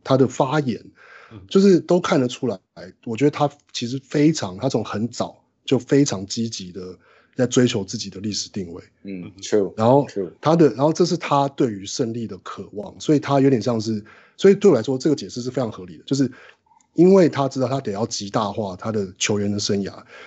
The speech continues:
Speaker 1: 所以他等不了骑士，所以他，他，所以他得要走捷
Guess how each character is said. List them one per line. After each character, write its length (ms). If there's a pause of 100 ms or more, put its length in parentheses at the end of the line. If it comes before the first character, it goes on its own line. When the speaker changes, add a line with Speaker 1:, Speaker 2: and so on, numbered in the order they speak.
Speaker 1:
所 120
以 60
他 60
等 240
不 80
了 140
骑 200
士， 200 (120)
所 140
以 120
他， 140
他， 140
所 180
以 20
他 100
得 240
要 180
走 200
捷 120